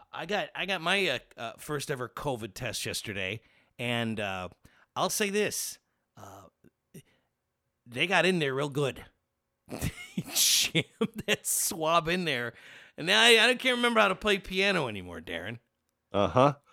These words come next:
Speaker 2: Bit of a brain biopsy, huh?
Speaker 1: The guy says to me, "All right, you, you, you pull up." I did the one at North Park Mall. You pull up, and, uh, they have, like, National Guardsmen there.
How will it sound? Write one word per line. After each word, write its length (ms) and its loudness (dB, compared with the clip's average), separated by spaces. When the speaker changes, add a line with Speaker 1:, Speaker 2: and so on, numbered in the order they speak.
Speaker 2:
Bit 140 10
of 80 10
a 80 12
brain 340 12
biopsy, 680 6
huh? 200 2
Speaker 1:
The 80 -14
guy 220 -4
says 360 -4
to 100 -8
me, 300 -12
"All 80 -10
right, 180 -8
you, 220 -8
you, 220 -10
you 100 -8
pull 220 -4
up." 120 -4
I 40 -6
did 180 -8
the 60 -6
one 180 -2
at 80 -10
North 260 -4
Park 300 -8
Mall. 320 -6
You 120 -10
pull 280 2
up, 260 2
and, 280 -10
uh, 100 -14
they 120 -10
have, 240 -10
like, 160 -12
National 440 -10
Guardsmen 560 -4
there. 480 -6